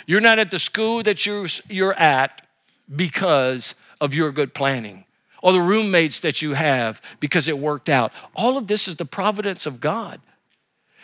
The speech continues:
And one of the things that we need to understand is that God in his providence has placed me where I am. You're in that neighborhood for a purpose. Why? Because God wants you to share the good news of Jesus to those people.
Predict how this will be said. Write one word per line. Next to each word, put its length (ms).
And 160
one 160
of 60
the 60
things 200
that 100
we 80
need 180
to 60
understand 540
is 120
that 200
God 240
in 100
his 140
providence 480
has 120
placed 380
me 100
where 200
I 60
am. 180
You're 200
in 80
that 160
neighborhood 520
for 140
a 60
purpose. 460
Why? 260
Because 300
God 260
wants 240
you 60
to 80
share 260
the 80
good 200
news 240
of 100
Jesus 440
to 120
those 640
people. 600